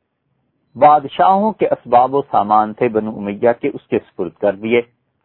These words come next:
اور اسے کہا کہ ان چیزوں کو نیلام کرو اور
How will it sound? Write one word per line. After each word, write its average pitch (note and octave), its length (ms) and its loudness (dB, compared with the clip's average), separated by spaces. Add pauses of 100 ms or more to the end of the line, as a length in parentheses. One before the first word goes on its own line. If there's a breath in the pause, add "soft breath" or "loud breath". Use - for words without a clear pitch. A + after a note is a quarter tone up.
(440)
اور B2+ 140 2
اسے C3 240 -4
کہا B2+ 440 2 (420)
کہ C#3+ 100 2
ان C3+ 100 -4
چیزوں C3 380 -8
کو C3+ 140 -2
نیلام G2+ 540 0
کرو F#3+ 240 0 (2000)
اور C#3 100 2